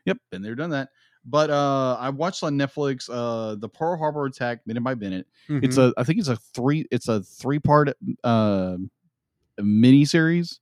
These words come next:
Speaker 2: Yeah.
Speaker 1: Which is done very well. Definitely, if you're a history nut like I am, it's worth watching. And, um, it's good. It's very, very good. Uh, and so after, um, to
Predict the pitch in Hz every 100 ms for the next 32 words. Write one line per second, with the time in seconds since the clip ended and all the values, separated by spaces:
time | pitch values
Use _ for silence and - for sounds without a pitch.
0 | _ 139 120 127 - 160 143 131 139 123
1 | - 117 113 139 147 143 127 127 127 127
2 | 127 131 120 127 117 131 - 131 127 117
3 | 113 113 120 127 131 131 117 - 117 117
4 | - 120 120 - 123 123 _ _ _ _
5 | _ _ _ 120 113 113 110 107 104 101
6 | 95 _ _ _ _ _ _ _ _ -
7 | _ - 165 135 113 95 71 120 110 120
8 | 117 113 104 107 104 - _ _ _ 135
9 | 135 139 147 147 - 165 170 165 214 247
10 | 233 214 190 165 131 - _ - 131 127
11 | 120 113 104 95 90 - _ _ _ _
12 | _ _ _ _ _ _ _ _ _ _
13 | _ _ - 175 156 120